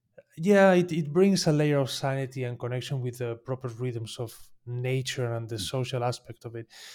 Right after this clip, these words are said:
Speaker 1: So if I can do that, like, two weeks a year, I consider myself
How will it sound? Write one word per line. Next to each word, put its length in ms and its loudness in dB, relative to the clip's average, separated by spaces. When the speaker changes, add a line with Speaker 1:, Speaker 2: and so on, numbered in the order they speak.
Speaker 1:
So 160 -4
if 160 2
I 60 4
can 180 2
do 80 0
that, 220 0
like, 160 -2
two 240 2
weeks 580 -4
a 80 -4
year, 460 -4
I 140 -2
consider 500 -6
myself 640 -10